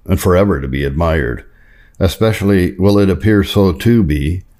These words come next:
when we consider who it was who undertook it, what it cost him, what he did and underwent in the pursuance and discharge of it, as it is all expressed in Philippians two, verses six to eight. Not only what he continues to do in heaven at the right hand of God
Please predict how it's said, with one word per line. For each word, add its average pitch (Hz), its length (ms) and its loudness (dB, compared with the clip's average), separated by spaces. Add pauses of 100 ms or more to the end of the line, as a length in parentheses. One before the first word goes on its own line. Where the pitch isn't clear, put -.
when 101 220 2
we 104 160 2
consider 98 520 0
who 101 260 2
it 73 80 -4
was 95 320 0
who 82 160 -2
undertook 80 500 -2
it, - 280 -10 (840)
what 82 200 -2
it 67 140 -4
cost 110 400 0
him, 57 320 -6 (500)
what 95 220 2
he 98 80 2
did 92 220 0
and 90 160 0
underwent 87 640 0
in 85 100 0
the 78 80 -2
pursuance 78 640 -2
and 78 120 -2
discharge 73 520 -2
of 104 160 2
it, - 240 -10 (680)
as 95 300 2
it 92 160 2
is 87 160 -2
all 85 200 2
expressed 73 500 -2
in 101 80 2
Philippians 90 500 0
two, 80 240 0
verses 92 380 -2
six - 280 -6
to - 260 -10
eight. 76 480 -4 (920)
Not 117 200 2
only 135 220 2
what 113 160 4
he 98 80 2
continues 95 520 0
to 92 80 -2
do 82 200 2
in 69 80 -4
heaven 95 320 0
at 62 120 -4
the 69 80 -2
right 78 260 0
hand 80 180 -2
of 62 120 -8
God 92 580 -4